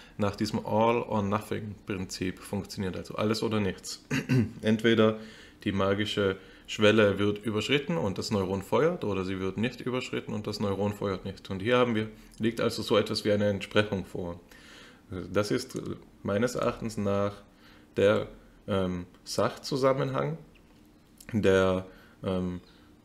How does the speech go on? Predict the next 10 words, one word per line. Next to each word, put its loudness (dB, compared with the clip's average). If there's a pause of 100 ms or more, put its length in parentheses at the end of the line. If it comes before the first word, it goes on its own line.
(760)
ja, -2
die, -2
die -4 (340)
strukturlogische 0
Rechtfertigung 0
ist -6
oder 0
die, 0 (280)
der 0
darauf 2